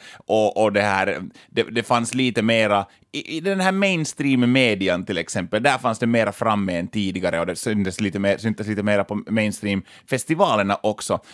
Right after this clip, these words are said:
Men metallmusiken har ju varit stark jätte, jättelänge i Finland, och jag må säga att inget land är,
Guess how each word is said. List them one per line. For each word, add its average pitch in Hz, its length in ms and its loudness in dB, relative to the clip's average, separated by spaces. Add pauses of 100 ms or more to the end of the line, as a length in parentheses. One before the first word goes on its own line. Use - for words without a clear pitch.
(140)
Men 131 200 0
metallmusiken 143 640 0
har 110 100 0
ju 110 60 4
varit 98 220 0
stark - 440 -2
jätte, 110 480 -2
jättelänge 101 560 0
i 82 60 -4
Finland, 98 400 0
och 85 100 0
jag 151 120 4
må 202 220 0
säga 120 340 2
att 98 140 0 (140)
inget 170 420 0 (440)
land 113 380 2 (180)
är, 98 240 2